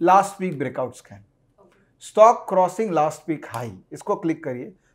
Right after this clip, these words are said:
Speaker 1: तो आपको स्टॉक्स के नाम मिल जाएंगे जो पिछला वीक का हाई को क्रॉस किए हैं कल।
Speaker 2: अच्छा।
Speaker 1: तो न्यू इंडिया एश्योरेंस बीस परसेंट तेज था कल, जनरल, अ, जनरल इंश्योरेंस कॉर्पोरेशन बीस परसेंट, बैंक ऑफ बड़ौदा तेरह परसेंट,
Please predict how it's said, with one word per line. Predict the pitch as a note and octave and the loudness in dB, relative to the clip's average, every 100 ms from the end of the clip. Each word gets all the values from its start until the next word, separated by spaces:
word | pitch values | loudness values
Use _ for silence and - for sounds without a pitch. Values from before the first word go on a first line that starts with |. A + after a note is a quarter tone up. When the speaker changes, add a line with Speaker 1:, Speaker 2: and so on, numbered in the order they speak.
| - | 4
Speaker 1:
तो | |
आपको | G3+ G3+ A#3+ | 4 4 0
स्टॉक्स | - G#3 A3+ - | 0 2 2 0
के | B3 | -4
नाम | G3+ F#3+ G3+ | 0 0 -2
मिल | G#3 G#3 | -4 -2
जाएंगे | G#3+ G#3+ A3 | -4 -2 -2
जो | G#3+ A3+ | 0 -2
पिछला | A3+ A#3+ - C4 | -4 -10 -2 2
वीक | C4+ B3+ B3 | 2 0 -2
का | C4 | 2
हाई | G#3 A#3 | 2 0
को | B3 C#4+ | 0 0
क्रॉस | A#3+ A#3+ G3 - | 2 0 -2 -8
किए | F#3+ | -10
हैं | C#3 | -8
कल। | - A#2 | -10 -14
Speaker 2:
अच्छा। | - _ _ _ _ _ _ _ _ _ _ _ | -16 _ _ _ _ _ _ _ _ _ _ _
Speaker 1:
तो | F#3+ G3+ G3 | -2 0 0
न्यू | F3+ B3 C4 | 0 2 2
इंडिया | A#3+ A#3+ G#3+ | 4 4 4
एश्योरेंस | - F#3 D#3+ B2+ - | 2 -2 -4 -6 -6
बीस | F#3 D4+ - | -2 -2 -2
परसेंट | A3 - F#3 D3+ | -4 -4 -6 -8
तेज | D3 - | -10 -10
था | B2 | -14
कल, | - A2+ - _ _ _ - | -14 -18 -20 _ _ _ -12
जनरल, | B2+ G3+ A3 A#3+ A#3 - | 0 0 2 0 -2 -2
अ, | E3 D#3+ | 0 2
जनरल | D3 G#3+ A#3 A#3 | 0 0 0 -2
इंश्योरेंस | G#3+ F#3+ G3 G3+ | -4 -8 -8 -8
कॉर्पोरेशन | F#3+ E3+ F3 D#3+ F3+ | -4 -4 -4 -8 -6
बीस | F#3 B3+ - | -4 -4 -6
परसेंट, | D#3 - A2 - | -12 -12 -16 -20
बैंक | D3 F3+ A3+ G#3 | -2 2 2 2
ऑफ | A3 | 0
बड़ौदा | F#3 D#3+ D3+ D#3 | 0 -2 -2 -4
तेरह | A#3 B3 | 2 4
परसेंट, | A3+ F3 D3+ B2+ | 4 -4 -10 -14